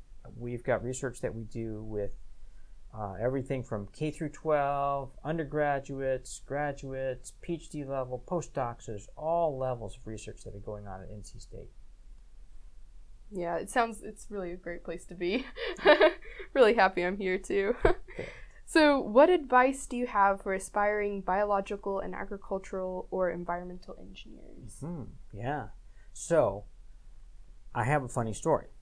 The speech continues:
Speaker 1: So when I first went to work, that first job I had was a mechanical engineer. That was back when we didn't know it was the end of the Cold War. We thought it was the middle of the Cold War.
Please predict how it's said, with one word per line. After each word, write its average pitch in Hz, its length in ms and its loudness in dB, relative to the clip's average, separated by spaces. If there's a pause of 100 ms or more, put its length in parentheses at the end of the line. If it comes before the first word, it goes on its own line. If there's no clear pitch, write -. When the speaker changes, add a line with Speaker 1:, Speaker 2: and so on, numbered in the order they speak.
(220)
Speaker 1:
So 113 460 -2 (100)
when 147 320 2
I 185 160 0
first 170 300 -4
went 139 160 -6
to 127 80 -8
work, 131 260 0
that - 220 -4
first 135 200 -4
job 135 280 0
I 131 40 -2
had 101 280 -2
was 104 180 -8
a - 20 -6
mechanical 110 500 -6
engineer. 110 500 -6 (480)
That 151 180 2
was 214 160 0
back 139 420 2 (520)
when 127 140 -2
we 120 80 -2
didn't 156 280 0
know 160 200 4
it 123 60 -2
was 127 160 -4
the 143 160 -8
end 170 220 2
of 131 80 -6
the 123 80 -4
Cold 123 300 2
War. 120 120 2
We 127 120 -2
thought 123 200 0
it 120 60 -4
was 120 140 -6
the 127 100 -6
middle 151 320 2
of 101 80 -2
the - 60 -10
Cold 98 280 -4
War. 98 280 -8